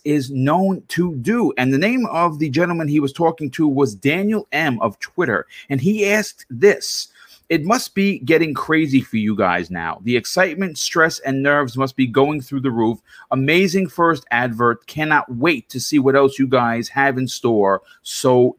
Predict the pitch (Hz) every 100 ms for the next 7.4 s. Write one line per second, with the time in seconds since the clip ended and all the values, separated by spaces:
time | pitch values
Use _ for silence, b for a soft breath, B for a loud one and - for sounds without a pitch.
0 | - 131 117 87 64 - b b b b
1 | 160 147 - 240 202 190 - - b b
2 | 139 143 151 147 170 151 135 131 190 190
3 | 127 113 117 b b b 127 123 - -
4 | 160 127 190 180 156 135 160 147 131 113
5 | 101 101 - _ _ 123 117 120 117 131
6 | 120 131 - 139 127 123 110 123 127 123
7 | - 104 98 90